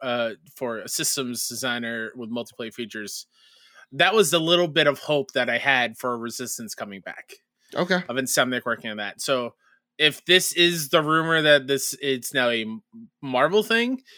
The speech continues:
Speaker 1: it's just going to personally sting because I'm hoping that Insomniac gets back to Resistance at some point in, in
Speaker 2: Mm.
Speaker 1: the near future. But that being said, I think a Marvel multiplayer game would be cool. I just,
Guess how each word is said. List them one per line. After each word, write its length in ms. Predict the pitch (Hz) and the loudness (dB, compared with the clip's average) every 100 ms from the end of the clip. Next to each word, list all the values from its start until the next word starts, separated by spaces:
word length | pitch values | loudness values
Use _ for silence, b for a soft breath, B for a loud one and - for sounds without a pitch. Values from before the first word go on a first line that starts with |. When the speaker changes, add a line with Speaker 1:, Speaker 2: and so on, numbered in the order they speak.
| B B B | B B B
Speaker 1:
it's 260 | 151 151 - | -2 -2 -4
just 260 | 180 160 | -4 -2
going 280 | 180 156 147 - | -2 -2 -4 -6
to 240 | - 127 | -4 -4
personally 720 | - - 147 139 - 123 113 | -6 -2 0 0 -2 -8 -6
sting 560 | 110 - 127 117 101 92 _ _ _ _ _ | -4 -2 0 -2 -4 -12 _ _ _ _ _
because 260 | 120 135 120 | -2 -2 -2
I'm 160 | 117 | -4
hoping 440 | - 131 131 117 113 | -2 0 0 -2 -2
that 160 | 107 | -4
Insomniac 380 | 113 113 110 104 | -6 -6 -6 -6
gets 260 | 107 - - - | -6 -10 -8 -4
back 200 | 107 - | -4 -6
to 100 | 104 | -8
Resistance 560 | 101 117 - 113 - | -8 -10 -10 -12 -12
at 100 | 104 | -12
some 200 | - 107 | -10 -10
point 260 | 107 101 98 | -10 -10 -10
in, 220 | 101 98 95 | -14 -14 -14
in 120 | 95 | -16
Speaker 2:
Mm. 40 | |
Speaker 1:
the 120 | 95 98 | -16 -14
near 240 | 107 95 | -12 -12
future. 480 | - 196 156 104 - B B B B B - | -8 -8 -6 -8 -10 B B B B B -2
But 280 | 156 202 165 | 6 6 6
that 240 | 170 226 | 2 2
being 220 | 247 185 | 2 0
said, 320 | 156 - 185 143 | 2 4 6 6
I 80 | |
think 200 | 147 269 | 0 0
a 60 | 190 | -2
Marvel 360 | 147 156 156 131 | 4 4 4 2
multiplayer 580 | 135 143 - 139 131 | -2 -4 0 2 2
game 240 | 135 127 117 | 2 -2 -2
would 200 | 117 180 | -2 -2
be 160 | 143 101 | -4 -12
cool. 500 | - 156 165 117 175 _ b b b 135 | -10 -4 -4 -4 -8 _ b b b 0
I 80 | |
just, 300 | 156 160 - | 0 0 -4